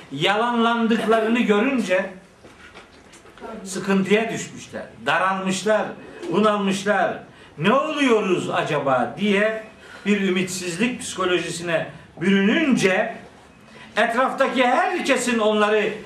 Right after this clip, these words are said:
yalanlan-, yalanladığını görüp müşahede edince tam da hakkın yetişmesini hak ettiklerinde caehum nasruna.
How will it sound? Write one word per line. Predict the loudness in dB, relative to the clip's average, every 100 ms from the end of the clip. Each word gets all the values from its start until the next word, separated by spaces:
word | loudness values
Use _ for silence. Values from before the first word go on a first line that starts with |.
| -14
yalanlan-, | -2 0 2 0 0 0 0 0
yalanladığını | 0 0 0 0 0 0 0 2 2 0 -4 -12 -20 -2
görüp | 2 4 2 0
müşahede | -2 0 0 0 0 0 2
edince | 0 2 2 2 0 0 -6 -14 -20 -20 -20 -20 -20 -20 -20 -20 -20 -4
tam | 0 2 0 0
da | -2 -2 -8 -16 -20 _ -20 -4
hakkın | -4 -4 0 2 4
yetişmesini | 2 -2 -2 -8 -4 -4 -4 -4 -4 -4 -10 -20 -20 -20
hak | -2 0 2
ettiklerinde | 0 -4 -10 -2 0 0 -2 -2 -2 -6 -12 -20 -18 -2
caehum | 0 2 0 0 -2 0 -2 -2 -4
nasruna. | -2 -2 -4 -4 -4 -4 -8 -10 -12